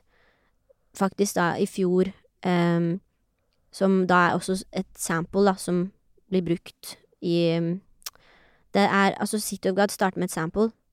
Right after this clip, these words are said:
og det samplet er coveret jeg har gjort av en låt som heter Cheshire Man, som også er på albumet. Ehm, som, ja, det er liksom flere lag, da,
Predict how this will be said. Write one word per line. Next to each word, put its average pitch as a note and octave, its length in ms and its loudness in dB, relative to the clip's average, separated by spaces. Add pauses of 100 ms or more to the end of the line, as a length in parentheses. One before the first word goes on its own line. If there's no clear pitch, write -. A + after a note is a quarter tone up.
(200)
og F#3+ 200 -2
det G3 160 2
samplet F3+ 440 0
er F3 260 0 (380)
coveret F3+ 260 0
jeg F3+ 60 2
har F#3 180 2
gjort - 220 -12
av F3 300 -2
en F#3 100 -2
låt F3 140 -4
som F#3 120 -6
heter F3+ 220 -6
Cheshire E3+ 400 -6
Man, G#3 260 2 (340)
som - 260 -6
også F#3+ 240 0 (100)
er G3 40 0
på - 120 0
albumet. F3 500 2 (640)
Ehm, F#3+ 800 0 (840)
som, A3+ 220 2
ja, F3+ 80 4 (100)
det - 120 -2
er G#3 80 6
liksom G#3 140 0
flere F#3+ 300 2
lag, G3+ 300 2
da, E3+ 140 0